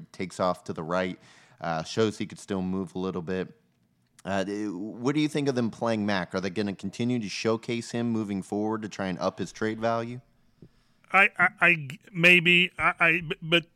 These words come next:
Speaker 2: for him getting ten touches, that's ten touches that Nyheim Hines doesn't get. So I, I, it, when you've got three running backs, it is so hard to, to get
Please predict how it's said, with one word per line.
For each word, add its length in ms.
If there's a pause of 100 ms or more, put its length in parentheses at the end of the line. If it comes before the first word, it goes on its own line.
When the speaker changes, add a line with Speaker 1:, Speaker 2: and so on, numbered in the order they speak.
(420)
Speaker 2:
for 160
him 200
getting 260
ten 240
touches, 360
that's 200
ten 260
touches 360
that 120
Nyheim 340
Hines 280
doesn't 320
get. 220 (1080)
So 200
I, 140
I, 280
it, 140
when 160
you've 180
got 160
three 220
running 340
backs, 280
it 220
is 160
so 300
hard 340 (960)
to, 100
to 160
get 200